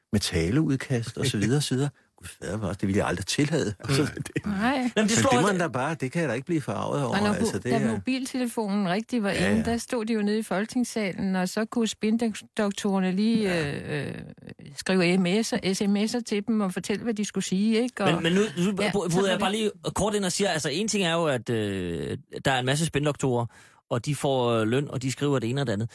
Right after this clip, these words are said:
Speaker 4: Men det handler vel også om, at, at politikerne så er blevet en lille smule blodfattige, fordi det er vel dem, der tillader, at spindoktorerne byder ind med det her. Det er vel dem, der læser S M S'erne op og sådan noget. Hvis man ikke selv har noget på hjerte, så er det vel ens eget problem.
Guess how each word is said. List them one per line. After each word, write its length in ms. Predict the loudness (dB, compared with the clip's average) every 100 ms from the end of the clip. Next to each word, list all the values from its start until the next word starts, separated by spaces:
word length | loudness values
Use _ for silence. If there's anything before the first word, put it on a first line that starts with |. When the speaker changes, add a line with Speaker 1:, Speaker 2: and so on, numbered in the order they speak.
| -14 -10
Speaker 4:
Men 140 | -8
det 80 | -4
handler 280 | 0 2 2
vel 160 | 2 2
også 200 | 2 2
om, 180 | 0 -4 -20 -20 _ _ _
at, 160 | -4 -4 -6 -20 _
at 120 | -10 -8
politikerne 600 | -6 2 2 4 0 0
så 140 | 0
er 120 | 0
blevet 180 | 2 2
en 40 | 2
lille 140 | 0
smule 320 | 0 2 2
blodfattige, 500 | 0 0 0 0 -2
fordi 160 | -2 -4
det 140 | -2
er 80 | -2
vel 180 | -2 0
dem, 180 | -2 0
der 140 | -2
tillader, 720 | -2 -4 -2 0 2 2 0 -6 _ _ _ _ _ _
at 100 | -6
spindoktorerne 580 | -2 0 0 0 0 0
byder 200 | 0 2
ind 160 | 2 0
med 80 |
det 100 | 0 0
her. 60 |
Det 120 | 0
er 60 | -2
vel 140 | -2
dem, 200 | -2 -4
der 200 | -2 -2
læser 380 | 0 0 0 -2
S 80 | -2
M 80 | -2
S'erne 260 | 0 0
op 200 | 0 0
og 80 | -2
sådan 100 | 0
noget. 140 | 0 0
Hvis 140 | 0
man 100 | 0
ikke 140 | 0
selv 320 | 0 0 0 0
har 100 | 0
noget 160 | 0
på 60 | 2
hjerte, 340 | 2 2 0 -6 _ _ _ _ -10
så 260 | -4 0
er 60 | 0
det 100 | 2
vel 120 | 2
ens 200 | 2 0
eget 220 | 0 0
problem. 360 | -2 0 0